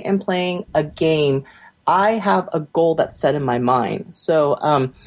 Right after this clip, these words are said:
that's how I would define a gamer, someone who is just really, um, wants to get from point A to point B, wants to get a, a,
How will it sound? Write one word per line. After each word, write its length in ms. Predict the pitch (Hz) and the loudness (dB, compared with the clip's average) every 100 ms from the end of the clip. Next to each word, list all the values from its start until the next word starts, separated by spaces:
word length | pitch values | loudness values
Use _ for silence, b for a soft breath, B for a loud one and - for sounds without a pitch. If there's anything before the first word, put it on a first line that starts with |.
| B B | B B
that's 260 | 277 349 | 0 0
how 340 | - 294 254 - | 0 2 2 0
I 220 | - 196 208 | 0 2 2
would 160 | 196 | 0
define 500 | 190 - 165 151 147 | -2 -4 -4 -4 -4
a 100 | 156 | -6
gamer, 360 | 135 143 143 123 | -2 0 2 0
someone 460 | - 196 220 247 247 | 0 0 0 0 -2
who 320 | - 202 196 | 0 0 2
is 220 | 160 151 | 0 -2
just 460 | - - 160 - - B B - | -4 -2 -2 -4 -12 B B -4
really, 640 | 175 196 196 196 190 185 - | 0 2 4 4 2 0 0
um, 240 | 165 151 - | 0 -2 -2
wants 220 | 180 202 | 0 2
to 20 | |
get 120 | 226 | -2
from 120 | 208 185 | -2 -2
point 200 | 190 180 | 0 0
A 80 | 160 | -2
to 100 | - | -4
point 300 | - 139 - | -2 -2 -2
B, 200 | 135 120 | -2 0
wants 360 | 135 156 180 | 2 0 0
to 80 | - | -2
get 260 | 165 151 - | -2 -2 0
a, 340 | 131 110 - | 0 0 0
a, 240 | 139 135 | 0 0